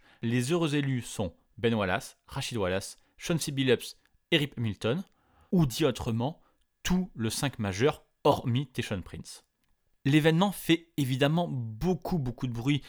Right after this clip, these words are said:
dans le monde de la N B A, puisqu'en fait, Détroit,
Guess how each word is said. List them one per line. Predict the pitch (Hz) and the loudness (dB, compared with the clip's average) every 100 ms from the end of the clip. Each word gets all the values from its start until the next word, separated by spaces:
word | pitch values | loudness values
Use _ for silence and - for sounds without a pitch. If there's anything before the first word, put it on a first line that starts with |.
| - _ - | -14 _ -2
dans | 120 | 2
le | 120 | 4
monde | 127 127 | 4 4
de | |
la | 104 | 2
N | 104 107 | 2 0
B | 113 131 | 0 2
A, | 214 - _ | 0 -4 _
puisqu'en | - 123 139 | -10 -4 -4
fait, | 131 226 - - - | 0 -2 -2 -14 -8
Détroit, | 117 131 - 87 165 233 | 0 0 0 2 2 2